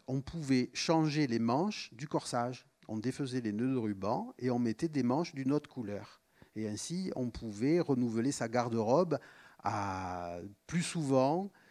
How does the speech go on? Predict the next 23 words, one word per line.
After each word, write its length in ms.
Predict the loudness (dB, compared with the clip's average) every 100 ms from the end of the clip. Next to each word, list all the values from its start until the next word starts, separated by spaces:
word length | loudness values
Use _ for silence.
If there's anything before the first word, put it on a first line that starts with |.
| -20 -8
euh, 520 | -4 -2 0 0 -2 -2
et, 540 | 0 2 2 2 0
et 60 | -2
avoir, 380 | -2 2 0 2
donc 160 | -2
ça 120 | 0 0
dénote 640 | 0 0 0 2 2 2
quand 140 | 0 2
même 280 | 4 4
un, 140 | 2 2 -2 -8
une 320 | -4 -2 -2 -4
certaine 420 | -6 0 2 4
recherche 640 | 4 2 2 0 0 0
et 40 | -2
une 100 | -2
certaine 420 | -2 -2 0 -2
frivolité, 880 | -2 0 4 4 2 -4 -2 -2 -2 -10 -20 -20 -14 -6
euh, 420 | -2 0 0 -2
chez 300 | -2 0 2
les 120 | 2
demoiselles 720 | 2 4 4 4 6 6 8
et 60 | 6
les, 180 | 4